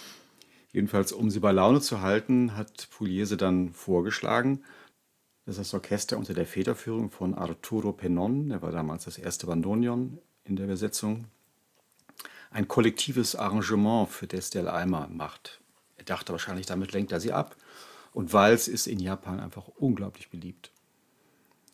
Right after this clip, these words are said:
Und dann haben sie sich rangesetzt und haben dieses Arrangement vorgelegt und es war ein ganz großer Erfolg. Und am Ende des Jahres haben sie das in Buenos Aires dann auch im Studio aufgenommen.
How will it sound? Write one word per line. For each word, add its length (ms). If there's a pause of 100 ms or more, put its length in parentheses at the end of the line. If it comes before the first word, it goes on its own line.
(540)
Und 180
dann 100
haben 120
sie 80
sich 200
rangesetzt 520
und 120
haben 140
dieses 680 (340)
Arrangement 600
vorgelegt 760
und 160
es 100
war 100
ein 120
ganz 220
großer 260
Erfolg. 420
Und 80
am 100
Ende 200
des 180
Jahres 320
haben 120
sie 80
das 200
in 100
Buenos 280
Aires 320
dann 200
auch 180
im 100
Studio 540
aufgenommen. 760